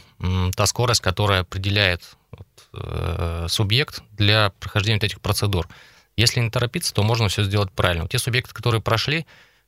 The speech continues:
по моему мнению, они, э, все эти этапы прошли в очень большом, жестком,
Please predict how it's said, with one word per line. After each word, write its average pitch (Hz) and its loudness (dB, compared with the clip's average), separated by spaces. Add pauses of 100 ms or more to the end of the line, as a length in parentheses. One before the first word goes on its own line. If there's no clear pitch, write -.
по 101 2
моему 120 2
мнению, 104 0
они, 107 2
э, 90 2
все 113 0
эти 95 -2
этапы 104 -2 (180)
прошли 107 0
в 98 0
очень 98 -2
большом, 101 0
жестком, 95 -2